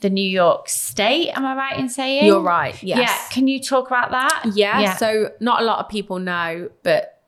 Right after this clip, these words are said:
Speaker 2: the taxis in America, they're owned by the Taxi and Limousine Commission, who that is owned by the state of New York.
Speaker 1: Right.
Speaker 2: So basically what they do, obviously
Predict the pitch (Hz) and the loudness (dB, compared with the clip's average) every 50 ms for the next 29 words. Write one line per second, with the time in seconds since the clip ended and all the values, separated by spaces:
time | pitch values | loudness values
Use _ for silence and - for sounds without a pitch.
0 | _ _ _ 190 - _ - 196 190 190 185 185 - - _ _ _ _ _ _ | _ _ _ -20 -14 _ 0 0 0 0 -2 -4 -12 -20 _ _ _ _ _ _
1 | _ _ - 220 - - - - - 214 196 185 185 185 185 180 185 175 175 175 | _ _ -6 -4 -4 -4 -6 -6 -4 -2 -2 -2 -2 -4 -4 -2 -2 -2 -4 -4
2 | 175 - 180 170 175 196 180 - - - 196 202 202 202 190 - 190 180 180 175 | -6 -6 -8 -6 -4 -4 -4 -4 -4 -4 -4 -2 -2 -4 -4 -2 -2 0 0 0
3 | 175 170 175 180 - - - _ - 180 - 208 - - - 196 185 185 185 180 | -2 -4 -6 -8 -12 -18 -14 _ -8 -6 -4 -4 -6 -4 -6 -4 -4 -4 -4 -4
4 | 180 190 180 175 - - 185 180 175 - - 175 170 175 160 165 185 175 170 170 | -6 -6 -8 -8 -8 -8 -8 -6 -6 -6 -6 -6 -8 -8 -10 -8 -6 -6 -6 -6
5 | 170 165 - - _ 180 165 190 185 185 - - - 180 180 170 - - 170 175 | -6 -8 -12 -14 _ -8 -2 2 2 2 2 0 -4 -6 -6 -4 -4 -6 -6 -6
6 | 175 175 170 156 156 156 165 - - - 160 160 160 - - 147 - - 165 160 | -6 -4 -4 -4 -4 -4 -6 -6 -4 -4 -6 -8 -8 -14 -16 -16 -14 -12 -12 -10
7 | 156 165 160 - - - 180 185 165 165 156 - - - - - - - - - | -8 -6 -6 -6 -4 -2 0 0 0 0 -4 -4 -6 -8 -8 -12 -16 -18 -20 -20
8 | - _ - 285 277 311 294 294 294 269 226 - 233 214 208 202 220 226 226 233 | -16 _ -6 0 0 0 0 0 -2 -6 -6 0 0 0 2 4 2 2 2 0
9 | 226 214 196 196 - 185 170 170 180 202 202 - _ _ - - 226 233 226 - | -2 -2 -2 0 -2 -2 -2 -2 -4 -6 -10 -14 _ _ -4 -2 -2 0 0 0
10 | - 208 196 185 - - | 0 2 0 0 -2 -8